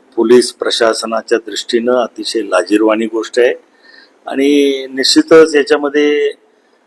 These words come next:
अ, पोलीस अधिकारी, जे तपासी अधिकारी आहेत, त्यांना काय अडचणी आहेत ते त्यांनाच माहिती आहेत,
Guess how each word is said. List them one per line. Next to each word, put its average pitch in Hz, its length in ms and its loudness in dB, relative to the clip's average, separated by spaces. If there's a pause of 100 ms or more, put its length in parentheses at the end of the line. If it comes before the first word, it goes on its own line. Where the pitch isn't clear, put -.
अ, 123 400 2 (920)
पोलीस 131 640 -2 (260)
अधिकारी, 123 540 4
जे 123 140 2
तपासी - 480 0
अधिकारी 120 440 2
आहेत, 123 120 4 (100)
त्यांना 117 160 2
काय 123 260 2
अडचणी 120 540 0
आहेत 120 140 -2 (840)
ते 110 160 0
त्यांनाच 120 480 2
माहिती 117 380 2
आहेत, 117 120 4